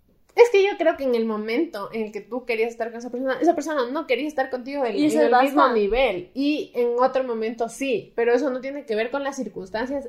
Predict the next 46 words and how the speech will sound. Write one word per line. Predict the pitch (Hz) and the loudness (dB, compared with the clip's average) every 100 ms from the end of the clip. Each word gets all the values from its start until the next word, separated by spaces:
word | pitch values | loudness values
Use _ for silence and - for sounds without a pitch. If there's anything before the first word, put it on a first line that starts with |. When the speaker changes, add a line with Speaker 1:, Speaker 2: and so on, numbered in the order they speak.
| - | -8
Speaker 1:
externas | 208 - - 233 277 277 196 | -10 -10 -6 -2 0 -2 -4
a | - | -6
ti, | 254 254 | -6 -6
eso | 220 226 | -8 -10
tiene | 262 | -10
que | 262 | -8
ver | 233 | -8
contigo, | 233 185 202 247 175 - | -8 -10 -6 -6 -6 -10
y | - | -4
Speaker 2:
Claro, | 226 | -2
Speaker 1:
lo | 220 | -2
que | |
tú | 220 | -6
Speaker 2:
claro. | 214 | -6
Speaker 1:
quieres, | 220 226 - 180 - _ - | -2 -2 -4 -8 -14 _ -12
no | 240 | -6
tiene | 277 | -4
que | 226 | -4
ver | 214 | -6
con | 220 | -8
el | 196 | -10
universo, | 185 180 196 208 | -10 -12 -12 -12
el | 185 | -12
tiempo, | 196 202 208 190 - _ _ | -10 -12 -10 -12 -14 _ _
si | _ 202 | _ -6
tienes | 220 220 | -4 -2
trabajo | 185 190 | -4 -4
o | 196 | -10
no | |
tienes | 190 196 | -12 -14
trabajo, | 185 175 185 202 165 208 | -10 -6 -6 -6 -10 -8
porque | 226 240 | -6 -2
cuando | 254 269 | -2 0
te | 320 | -2
gusta | 381 349 | 0 -2
alguien, | 370 294 | -2 0
te | 254 | 0
gusta | - 269 | -2 -6
alguien | 285 262 | -4 -6
y | 220 | -4
quieres | 285 277 | -4 -4
estar | 277 277 | -6 -8
con | 285 | -10
esa | 302 | -6
persona, | 220 226 294 202 175 | -6 -4 -6 -8 -8
punto, | 226 392 403 - | -2 0 -2 -8